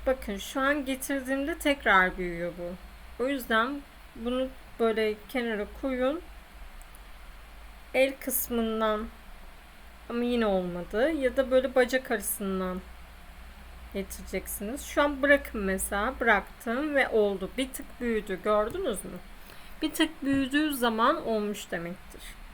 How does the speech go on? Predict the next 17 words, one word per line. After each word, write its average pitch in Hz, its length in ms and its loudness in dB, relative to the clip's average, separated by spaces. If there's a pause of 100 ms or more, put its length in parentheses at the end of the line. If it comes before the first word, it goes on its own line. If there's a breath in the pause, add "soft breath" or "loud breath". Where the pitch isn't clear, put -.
(340)
Bunu 226 280 -2
böyle 214 220 4
getiriyorum. 196 960 -4 (2000)
Ve, 220 640 0 (340)
em, 202 760 0 (100)
<laughs> - 100 -12
olmadı. 190 520 -2
Ol-, 190 380 0 (1700)
aynen 214 520 2
bu, 233 240 0 (420)
bu 247 60 2
oldu 208 480 4
bu 196 60 -4
şekilde. 185 580 -8 (600)
Çok 233 320 2
güzel 190 320 -2
oldu. 180 500 -4